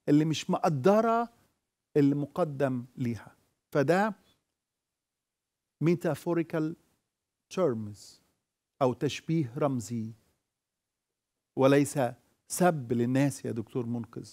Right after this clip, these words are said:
أو وصفهم. طيب، نتنقل إلى خطوة، آه، معانا مكالمة، سوري. آه، ال-، أنا نسيت إنه في مداخلة،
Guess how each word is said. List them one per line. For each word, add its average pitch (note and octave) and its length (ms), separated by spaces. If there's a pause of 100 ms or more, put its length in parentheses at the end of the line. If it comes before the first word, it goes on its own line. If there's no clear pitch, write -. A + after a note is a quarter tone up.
(880)
أو A#2+ 180
وصفهم. A#2 480 (3000)
طيب، C#3+ 220 (2000)
نتنقل A3 420
إلى F#3 120
خطوة، D#3 440 (460)
آه، C#3+ 160
معانا A#2+ 360
مكالمة، C3+ 300
سوري. A2 320 (460)
آه، A2+ 300
ال-، A2 440 (500)
أنا A#2 200
نسيت B2+ 380
إنه A#2+ 180
في C3 320
مداخلة، C3+ 520